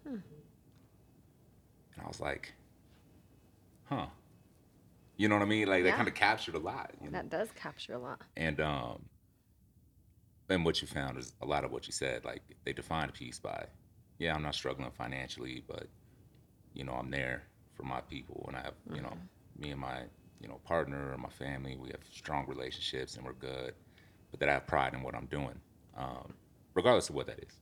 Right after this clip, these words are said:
Speaker 2: right? Some of them wanted to be artists, some of them wanted to be, um,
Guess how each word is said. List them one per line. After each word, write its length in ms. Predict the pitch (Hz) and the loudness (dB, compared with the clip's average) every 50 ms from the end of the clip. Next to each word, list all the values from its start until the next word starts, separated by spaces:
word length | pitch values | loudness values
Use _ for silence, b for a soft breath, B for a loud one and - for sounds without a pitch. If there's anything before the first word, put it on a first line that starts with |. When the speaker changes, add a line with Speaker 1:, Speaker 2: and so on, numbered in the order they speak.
| _ - - | _ -10 -6
Speaker 2:
right? 240 | 69 69 67 - | -4 -4 -4 -4
Some 140 | - - 76 | -6 -6 -4
of 60 | 73 71 | -4 -2
them 80 | 73 | -2
wanted 140 | 71 67 67 | -4 -4 -4
to 60 | 67 | -6
be 340 | 123 143 139 135 131 131 127 - | -6 -8 -8 -8 -8 -10 -8 -6
artists, 400 | - 127 127 123 - 62 - - | -4 -4 -4 -4 -6 -8 -8 -10
some 120 | - 65 65 | -10 -10 -12
of 80 | 65 | -10
them 140 | 67 64 64 | -10 -10 -10
wanted 180 | 64 64 64 64 | -10 -10 -10 -12
to 60 | - | -12
be, 320 | - 60 60 64 62 - - b b b b b b b b b b b b b - - | -10 -10 -12 -12 -12 -14 -16 b b b b b b b b b b b b b -10 -6
um, 440 | 65 67 65 64 64 65 - - | -6 -4 -4 -4 -6 -8 -12 -14